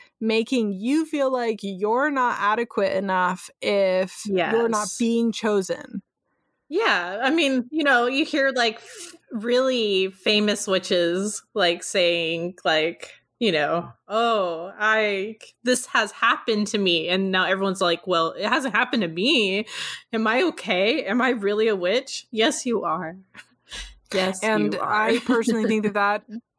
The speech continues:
Speaker 1: that sort of misinformation is really toxic.
Speaker 2: Mm-hmm.
Speaker 1: And it's a big old black mark on our community. And <sighs> just,
Speaker 2: Yeah.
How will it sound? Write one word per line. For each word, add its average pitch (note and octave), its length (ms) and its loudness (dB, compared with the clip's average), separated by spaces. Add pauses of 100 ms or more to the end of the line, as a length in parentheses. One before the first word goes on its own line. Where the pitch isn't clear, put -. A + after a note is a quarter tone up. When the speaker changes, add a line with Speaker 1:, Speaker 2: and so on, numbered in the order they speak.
Speaker 1:
that A3+ 300 0
sort A3+ 260 0
of G#3 100 -2
misinformation G3+ 920 0
is F#3+ 240 -2
really G3 560 0
toxic. A3+ 800 -2 (460)
Speaker 2:
Mm-hmm. F#3 500 0
Speaker 1:
And A3 360 0 (160)
it's G#3 580 0 (400)
a A#3 100 2
big A3+ 380 -2
old G#3+ 220 2
black G3 260 0
mark G3 360 -2
on G#3 160 0
our F#3+ 120 0
community. - 580 0
And F3 460 -2 (800)
<sighs> - 60 -4 (720)
just, F3 360 0 (120)
Speaker 2:
Yeah. - 60 -20